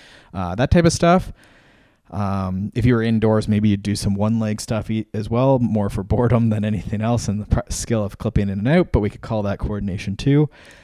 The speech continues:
Um, just to try and get ready, right? 'Cause some of your fitness, a lot of your fitness from running is going to transfer. I,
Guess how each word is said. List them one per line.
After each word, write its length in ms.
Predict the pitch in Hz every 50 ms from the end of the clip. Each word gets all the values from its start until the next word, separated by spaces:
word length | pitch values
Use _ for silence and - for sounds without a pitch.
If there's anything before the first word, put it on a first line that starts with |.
| - _ _ _ -
Um, 500 | - 107 104 107 101 104 104 101 107 110 -
just 180 | 220 208 - -
to 80 | 226
try 240 | 196 - 190 175 170
and 120 | 165 160
get 140 | 139 117 85 69
ready, 420 | 95 110 127 127 110 95 95 92
right? 180 | 92 110 135 -
'Cause 140 | 147 123
some 260 | - - 160 160 175 170
of 320 | 156 151 135 117 - -
your 200 | 123 120 110 104
fitness, 600 | - - - - 196 - 156 139 120 123 123 -
a 40 | 107
lot 380 | 71 - 101 101 107 117 139 170
of 40 | 147
your 80 | 113 107
fitness 300 | - - 104 113 107 -
from 220 | - 104 104 101
running 360 | 107 113 120 110 101 90 92
is 120 | 98 95 -
going 360 | - 107 101 98 98 95 -
to 380 | - - 98 95 85 82 80
transfer. 540 | - - - - 123 104 82 - - - 78
I, 100 | 85 90